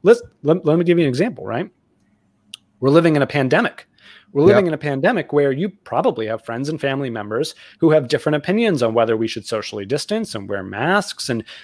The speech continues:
Speaker 1: who to trust in the media and whatever. If we're going to be honest about what helps people change, let's talk about what doesn't help people change, which is assaulting their ego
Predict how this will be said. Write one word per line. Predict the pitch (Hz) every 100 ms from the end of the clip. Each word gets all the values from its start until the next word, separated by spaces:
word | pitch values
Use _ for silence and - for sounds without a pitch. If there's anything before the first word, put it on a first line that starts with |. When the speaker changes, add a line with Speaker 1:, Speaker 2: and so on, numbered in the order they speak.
| _
Speaker 1:
who | 139
to | 127
trust | 113 131 131 -
in | 117
the |
media | 110 123 156 190 196
and | 127
whatever. | 113 120 208 240 - _ _ _ _ _ -
If | 185 -
we're | 180
going | 190 233 240
to | 190
be | 160 131 _
honest | 120 120 202 277 - - _ _ _ _ 160
about | 151 143 -
what | 117 143 247
helps | - 170 170 -
people | - 156 123
change, | - 135 151 226 269 - _ _ _ _
let's | 175 247
talk | - 277 262
about | 190
what | 151 110
doesn't | 143 196 107
help | 107 -
people | 110
change, | - - - -
which | 131
is | 135
assaulting | 120 - - 156 160 160 151 131
their | 131
ego | 135 143 120 95 98